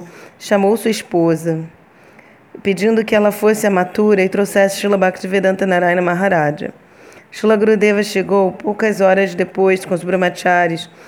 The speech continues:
e cantou muitos kirtans de Mahaprabhu, Panchatattva Mantra e Mahamantra.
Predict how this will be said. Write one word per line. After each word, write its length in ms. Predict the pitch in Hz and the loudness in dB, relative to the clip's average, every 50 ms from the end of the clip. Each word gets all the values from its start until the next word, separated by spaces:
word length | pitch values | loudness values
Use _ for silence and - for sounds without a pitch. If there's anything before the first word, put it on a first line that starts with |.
| - - _ - | -20 -20 _ -8
e 80 | - 170 | -8 -2
cantou 360 | - 202 196 190 196 202 196 | 0 0 0 2 2 0 2
muitos 340 | 196 202 233 220 233 214 220 | 2 0 0 0 -4 -6 -6
kirtans 500 | - 214 220 226 220 220 208 202 190 170 | -4 -2 -2 0 0 0 -2 -2 -2 -2
de 60 | 196 | -2
Mahaprabhu, 720 | 190 185 170 175 170 165 - 196 180 165 175 175 170 165 170 - - - - - _ - | -2 0 0 0 -2 -2 -2 -2 -2 0 0 0 0 -2 -6 -12 -20 -20 -20 -20 _ -4
Panchatattva 600 | - 196 208 202 220 208 214 202 196 196 202 196 | -4 -2 -2 -2 -2 0 2 2 2 2 0 0
Mantra 500 | 190 185 175 180 190 190 202 220 - - - - | 0 0 0 0 -2 -2 -2 -4 -4 -6 -8 -6
e 100 | 185 185 | -4 -2
Mahamantra. 760 | 180 180 175 185 214 220 214 190 175 160 160 165 - 190 - | -2 -2 -2 -2 -2 0 0 0 0 0 -2 -4 -8 -10 -12